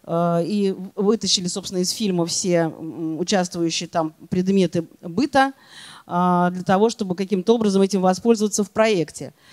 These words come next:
Но, ам, для того, чтобы тронуться дальше в путь, э, мы все-таки, э,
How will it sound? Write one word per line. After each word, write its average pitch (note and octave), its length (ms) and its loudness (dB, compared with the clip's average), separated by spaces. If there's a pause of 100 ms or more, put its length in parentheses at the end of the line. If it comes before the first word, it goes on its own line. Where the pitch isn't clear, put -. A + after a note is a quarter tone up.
(280)
Но, A3+ 540 6
ам, G3 540 2 (920)
для G3+ 180 -6
того, A#3+ 300 6
чтобы A3 480 2 (360)
тронуться A3+ 640 4
дальше G#3+ 340 0
в - 100 -8
путь, E4+ 420 0
э, F#3+ 320 6
мы C4+ 300 6
все-таки, A#3+ 640 2
э, F3+ 520 -8